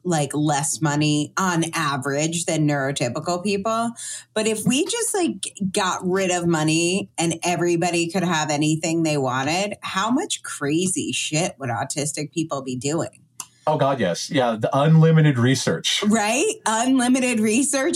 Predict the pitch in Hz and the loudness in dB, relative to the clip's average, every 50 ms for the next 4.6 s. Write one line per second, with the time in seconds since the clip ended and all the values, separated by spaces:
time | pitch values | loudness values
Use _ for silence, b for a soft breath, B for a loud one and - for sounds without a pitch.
0 | - 185 220 233 233 233 240 240 247 254 254 254 254 220 214 220 220 220 220 226 | 0 0 0 2 2 2 2 4 2 2 2 0 0 0 0 0 0 0 0 0
1 | 185 185 247 220 220 226 - 285 254 277 269 320 247 214 208 208 220 - - 240 | 0 0 0 0 0 -2 -2 -2 0 0 0 0 0 0 0 0 -2 -2 -2 -2
2 | 220 233 254 254 - 320 262 254 240 226 208 190 220 220 214 202 202 208 226 226 | -2 -2 -2 -2 0 0 0 0 -2 -2 -2 -2 -2 0 0 -2 -2 0 0 0
3 | 226 226 226 220 202 196 175 180 185 180 190 196 202 202 196 190 214 214 214 240 | 0 0 0 0 0 0 0 0 0 0 0 0 0 0 0 0 0 0 -2 -2
4 | 233 233 208 196 240 269 330 415 330 196 151 131 | -2 -2 0 0 0 0 0 0 0 -2 -2 -4